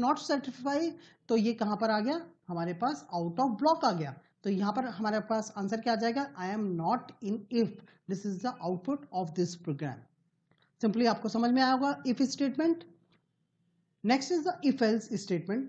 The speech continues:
जैसे मैंने आपको बताया था, अगर condition satisfied हो जाती है तो ये इस वाले block में आती है, that is called the nearby the if। और अगर condition satisfied नहीं होती ये वाली condition, तो ये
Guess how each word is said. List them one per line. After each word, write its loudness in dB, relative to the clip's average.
जैसे -2
मैंने 2
आपको -2
बताया 0
था, -4
अगर -2
condition 2
satisfied 0
हो 4
जाती 2
है 0
तो -2
ये 4
इस -2
वाले 4
block 0
में 4
आती 0
है, -2
that -2
is -4
called 0
the 0
nearby 2
the 0
if। 2
और 6
अगर 4
condition 4
satisfied 0
नहीं 8
होती 4
ये 0
वाली 2
condition, -2
तो 2
ये 2